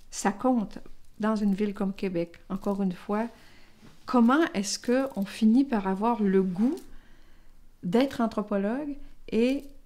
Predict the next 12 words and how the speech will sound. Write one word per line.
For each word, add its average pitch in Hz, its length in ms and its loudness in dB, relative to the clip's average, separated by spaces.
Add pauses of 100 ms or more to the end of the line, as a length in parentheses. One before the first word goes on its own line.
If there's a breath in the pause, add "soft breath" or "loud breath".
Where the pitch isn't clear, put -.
(300)
de 185 880 -2 (800)
travailler 220 420 2
avec 214 300 -2 (180)
d'autres, 208 500 2
avec 196 200 0
l'altérité ? 185 720 -4
Donc, 180 220 -8
il - 40 -16
faut 202 140 -4
qu'il 262 180 -8
y 294 100 -4
ait 202 120 -6